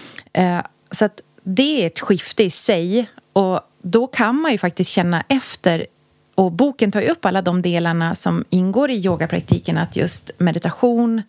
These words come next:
andning, eh, alltså praktiska övningar, positioner bland annat.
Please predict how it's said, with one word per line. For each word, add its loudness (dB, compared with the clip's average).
andning, 0
eh, -2
alltså -2
praktiska 0
övningar, -2
positioner 0
bland 0
annat. -2